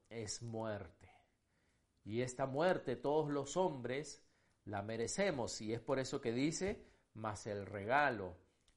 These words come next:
o la dádiva de Dios es vida eterna en Cristo Jesús, Señor nuestro". Cristo, el regalo es ese, darnos vida eterna. ¿A quiénes? A mí, a ti,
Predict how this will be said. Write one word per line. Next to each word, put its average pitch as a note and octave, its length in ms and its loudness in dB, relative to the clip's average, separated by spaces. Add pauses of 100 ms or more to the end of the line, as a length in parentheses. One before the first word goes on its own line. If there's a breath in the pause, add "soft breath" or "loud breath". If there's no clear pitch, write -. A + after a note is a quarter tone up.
(120)
o G#2 160 -6
la F2+ 240 -6
dádiva A#2 680 4 (380)
de G2 260 -4
Dios D3 560 2 (640)
es A#2 380 -2
vida B2+ 300 0
eterna E3 760 -2 (300)
en G#2 280 -8
Cristo B2+ 480 -4
Jesús, B2 760 -4 (400 soft breath)
Señor A#2+ 840 -4 (680)
nuestro". F#2+ 800 -10 (760 soft breath)
Cristo, C#3+ 800 -2
el A#2 240 -4
regalo A2+ 640 4
es A2+ 300 -6
ese, B2 480 -2
darnos A#2+ 560 -2
vida C#3+ 320 2
eterna. C3+ 520 0
¿A A#2+ 80 -2
quiénes? E3+ 600 0
A G2+ 140 -4
mí, E3 360 2
a A2 180 2
ti, F3 320 2